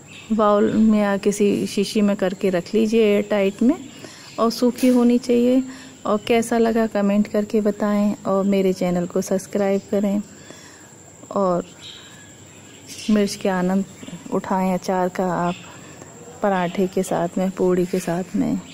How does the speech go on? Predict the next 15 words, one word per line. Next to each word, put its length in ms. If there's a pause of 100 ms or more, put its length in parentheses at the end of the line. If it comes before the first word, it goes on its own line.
या 200
फिर 260
आप 200 (1500)
रोटी 280
के 140
साथ 320
में 160
भी 60
इसे 180
अच्छी 260
तरह 220
से 180
खा 220
सकते 360
हैं, 300